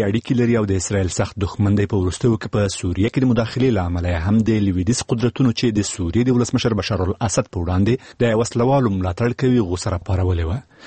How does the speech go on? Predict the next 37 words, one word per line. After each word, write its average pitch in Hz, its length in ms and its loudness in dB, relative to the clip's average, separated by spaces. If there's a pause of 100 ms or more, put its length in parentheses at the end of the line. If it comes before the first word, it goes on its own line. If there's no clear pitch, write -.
(140)
وروسته 123 260 0
له 113 100 2
هغې 110 200 0
چې 123 140 -2
حزب 95 200 0
الله 98 220 2
تیر 117 220 0
کال 110 180 0
په 110 240 2
بلغاریا 95 400 0
کې 120 160 -6
پر 123 100 2
اسرائیلي 113 440 0
سیلانیانو 98 680 0
په 107 140 0
خونړۍ 92 320 0 (100)
حمله 92 320 0
او - 160 -4
قبرس 92 260 -2
کې - 160 -8
په 104 120 -2
تروریستي 90 440 0
فعالیتونو 117 400 0
کې 123 140 -2
په - 80 -2
لاس 90 120 -6 (120)
لرلو 95 340 2
تورنه 110 300 2
شوه، - 120 0 (340)
بریتانیا 123 420 2
غوښتنه 127 340 0
وکړه 92 220 -4
چې 104 60 -4 (100)
دغه 90 200 -2
ډله 113 220 2
دې 120 160 2
په - 60 -2